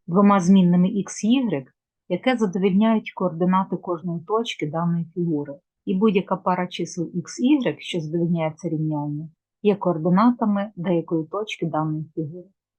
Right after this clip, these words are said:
Тобто, щоб встановити, що в даній системі координат фігура задається певним рівнянням, треба довести два твердження. Якщо точки належать фігурі, то її координати задовільняють рівняння фігури. І навпаки, якщо координати деякої точки задовільняють рівняння фігури,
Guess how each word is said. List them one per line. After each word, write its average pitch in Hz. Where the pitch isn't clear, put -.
Тобто, 226
щоб -
встановити, 214
що -
в 170
даній 220
системі 208
координат 196
фігура 185
задається 175
певним 170
рівнянням, 196
треба 208
довести 202
два 214
твердження. 156
Якщо 196
точки 190
належать 247
фігурі, 160
то 185
її 202
координати 202
задовільняють 170
рівняння 151
фігури. 156
І 247
навпаки, 214
якщо 190
координати 190
деякої 175
точки 160
задовільняють 180
рівняння 160
фігури, 156